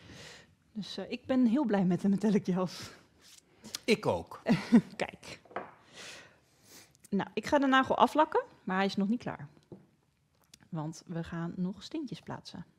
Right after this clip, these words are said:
Speaker 1: Maar dan moet eerst even de nagel afgelakt worden. En dat doe ik met een glanslak. En dan blenden die kleuren ook, die ik dus net in, in die bloemblaadjes heb gezet,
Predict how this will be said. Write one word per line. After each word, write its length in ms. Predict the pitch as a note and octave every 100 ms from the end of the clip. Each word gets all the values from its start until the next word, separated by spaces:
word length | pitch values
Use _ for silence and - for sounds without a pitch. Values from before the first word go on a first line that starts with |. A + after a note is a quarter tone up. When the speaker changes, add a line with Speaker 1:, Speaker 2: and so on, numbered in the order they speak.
| _ _ _ _ _ _ _ _ _ _ _ _ _
Speaker 1:
Maar 160 | F3+ E3
dan 100 | E3+
moet 160 | E3+
eerst 260 | - G#3 -
even 200 | G#3 -
de 60 | G3
nagel 540 | F#3+ F#3+ - F3 - _ _ _
afgelakt 520 | F#3 - - E3+ -
worden. 220 | A3 D4 D#4+ _ _ _ _ _ -
En 140 | F#3+
dat 80 | F3
doe 100 | F3
ik 60 |
met 100 | F3
een 60 | E3
glanslak. 600 | - - - - - - - _ _ _ _ _ _ _ _ _ _ _ _ _ G#3 - _ _ _ _ _ _ _ _ _ _ _ _ _ _ _ _ _
En 100 | F3
dan 100 | E3
blenden 280 | F3 F3 D#3
die 100 | D3+
kleuren 300 | F#3 E3+ -
ook, 320 | F3 - - _
die 120 | E3+
ik 80 | -
dus 140 | E3+
net 200 | F3+ E3+
in, 260 | - F#3+ G3
in 160 | G#3+ A#3+
die 100 | G#3+
bloemblaadjes 500 | G#3+ G3+ F#3+ F#3+ -
heb 120 | F3
gezet, 360 | - D#3+ -